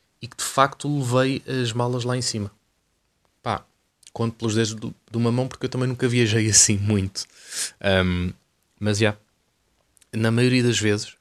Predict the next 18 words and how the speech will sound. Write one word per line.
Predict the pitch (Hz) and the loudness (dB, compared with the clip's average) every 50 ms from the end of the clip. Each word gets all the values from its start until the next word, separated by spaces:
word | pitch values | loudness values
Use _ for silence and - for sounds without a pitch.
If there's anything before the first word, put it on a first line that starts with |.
| _ _ _ - - | _ _ _ -12 -6
ou | 107 104 101 101 104 104 - - - _ - | -2 0 0 0 -2 -4 -8 -14 -20 _ -12
nu-, | 180 180 196 202 196 190 | -8 -6 -4 -4 -2 -2
numa | 180 170 170 156 | 0 0 0 2
grande | 147 156 147 139 | 2 2 0 0
parte | 143 135 127 123 - | 0 0 0 0 0
das | 120 107 | -4 -2
vezes, | 107 117 120 120 - - _ - - _ - | -2 -2 -2 -2 -6 -10 _ -20 -20 _ -14
acontece | 117 - 123 120 120 127 113 - 113 | -10 -8 -6 -4 -4 -2 -2 -2 -2
isso. | 104 - - - - | -4 -6 -6 -6 -6
"Epá, | 165 - 113 110 | -4 -2 0 0
não | 117 120 | 0 0
há | 120 | 0
espaço | 117 - - 117 110 - - | -2 -2 -2 -2 -4 -2 -2
no | 113 | -4
avião. | 107 101 104 98 90 _ _ _ _ _ _ _ _ _ _ _ - | -4 -2 -2 -4 -4 _ _ _ _ _ _ _ _ _ _ _ -8
Vai | 113 113 113 | -4 -2 -2
no | 110 104 | -2 -2
porão." | - 110 101 92 | -2 -2 -2 -2